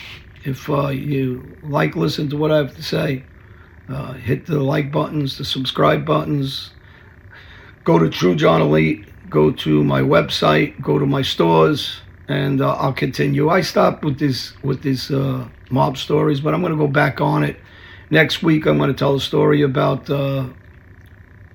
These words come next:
Johnny Lito taking over the West Side, uh, construction, uh, industry after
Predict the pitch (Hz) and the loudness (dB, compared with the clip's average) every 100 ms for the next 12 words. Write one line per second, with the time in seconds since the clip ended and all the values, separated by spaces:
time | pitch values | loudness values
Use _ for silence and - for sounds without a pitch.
0 | - - 147 143 147 147 151 143 - 143 | -20 -2 2 4 6 6 6 4 4 2
1 | 139 147 143 143 139 143 139 135 143 131 | 2 2 2 2 2 0 2 2 2 0
2 | - 139 156 135 117 - - - - - | 0 2 2 -2 -6 -18 -20 -20 -20 -14
3 | 135 135 135 127 - 139 - 160 151 - | -6 -4 -4 -8 -6 -6 0 4 4 2
4 | 147 139 - - - - - 131 135 - | -2 -4 -6 -18 -20 -20 -14 -10 -8 2
5 | 139 135 135 147 139 135 156 180 - 160 | 2 2 0 0 2 4 4 4 0 -4
6 | 139 | -4